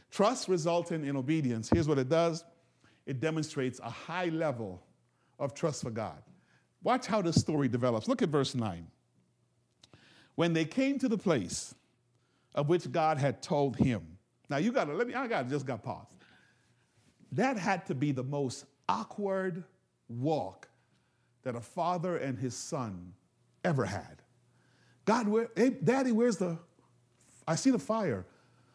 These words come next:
I see the wood. I see the knife. Where's the sacrifice?" And Daddy says, "God's gonna provide." Imagine what was going through <laughs> Isaac's head, right?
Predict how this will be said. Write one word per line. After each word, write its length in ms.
I 80
see 160
the 100
wood. 480
I 60
see 160
the 120
knife. 680
Where's 260
the 120
sacrifice?" 880
And 120
Daddy 300
says, 460
"God's 280
gonna 160
provide." 500
Imagine 680
what 240
was 180
going 320
through 340
<laughs> 180
Isaac's 420
head, 260
right? 280